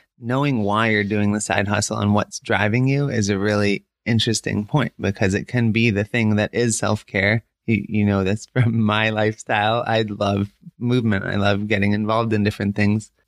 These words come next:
Knowing why you're doing something, it could be that that little bit of extra income could help you pay down debt. It could help you go on that vacation you wanted or buy the thing that's gonna make the difference for you or your family.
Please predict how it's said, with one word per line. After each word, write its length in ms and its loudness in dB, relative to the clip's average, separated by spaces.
Knowing 520 0
why 240 0
you're 160 2
doing 260 0
something, 360 0
it 140 2
could 200 -2
be 160 2
that 180 0
that 160 0
little 200 0
bit 220 0
of 140 0
extra 400 -2
income 580 -2
could 420 -2
help 240 -2
you 80 0
pay 240 0
down 260 0
debt. 220 0
It 140 -2
could 180 0
help 300 0
you 100 0
go 160 0
on 180 2
that 160 0
vacation 500 0
you 120 2
wanted 280 2
or 80 0
buy 220 0
the 100 0
thing 240 0
that's 160 -2
gonna 160 -2
make 160 2
the 80 -4
difference 360 0
for 140 -6
you 260 2
or 140 -2
your 140 0
family. 560 0